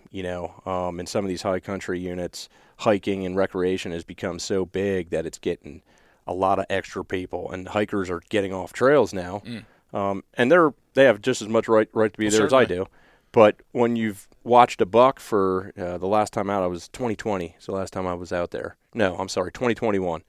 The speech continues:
Speaker 2: Okay.
Speaker 1: And I tried a brand new unit, um,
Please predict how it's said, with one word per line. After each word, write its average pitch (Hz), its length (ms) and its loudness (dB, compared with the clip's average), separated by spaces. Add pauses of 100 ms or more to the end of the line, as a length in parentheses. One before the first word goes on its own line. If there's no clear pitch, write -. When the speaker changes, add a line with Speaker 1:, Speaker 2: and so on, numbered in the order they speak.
Speaker 2:
Okay. 113 220 -10 (420)
Speaker 1:
And 98 280 0
I 95 80 -2
tried 104 300 2
a - 20 -4
brand 98 320 -2
new 110 80 0
unit, 95 380 -2 (600)
um, 92 460 -10